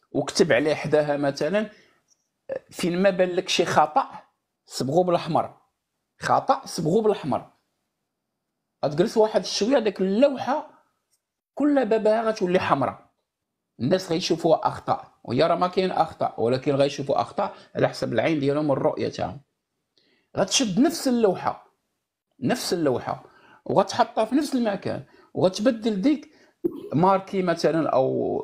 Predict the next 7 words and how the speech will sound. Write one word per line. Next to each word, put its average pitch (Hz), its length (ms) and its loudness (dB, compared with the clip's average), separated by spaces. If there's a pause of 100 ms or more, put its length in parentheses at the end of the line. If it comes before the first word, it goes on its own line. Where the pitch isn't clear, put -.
دير 147 240 4
بالاحمر 156 420 2
الخطا، - 500 -2 (680)
غتحط - 520 0 (400)
نفس 247 340 0
اللوحه 170 560 0 (1120)
وغتحط - 580 0